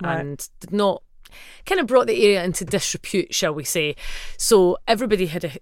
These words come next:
Speaker 2: expected that we would take that seat at that election in twenty ten, and we didn't, unfortunately.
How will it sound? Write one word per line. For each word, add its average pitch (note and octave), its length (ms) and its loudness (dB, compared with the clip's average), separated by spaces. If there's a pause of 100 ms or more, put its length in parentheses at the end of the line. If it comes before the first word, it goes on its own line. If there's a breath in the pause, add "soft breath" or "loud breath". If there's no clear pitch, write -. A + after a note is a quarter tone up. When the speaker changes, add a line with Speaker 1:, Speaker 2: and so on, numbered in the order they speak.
Speaker 2:
expected - 760 -4 (100)
that - 220 -4
we E3+ 180 -6
would C3+ 180 -8
take - 260 -8
that D3+ 200 -6
seat - 320 -4
at - 120 -8
that D#3 160 -4
election D3+ 480 -6
in C3+ 100 -10
twenty C3+ 300 -14
ten, D3+ 380 -8 (380 loud breath)
and D#3 120 -4
we C#3+ 100 -8
didn't, C3 340 -10 (100)
unfortunately. D3 720 -10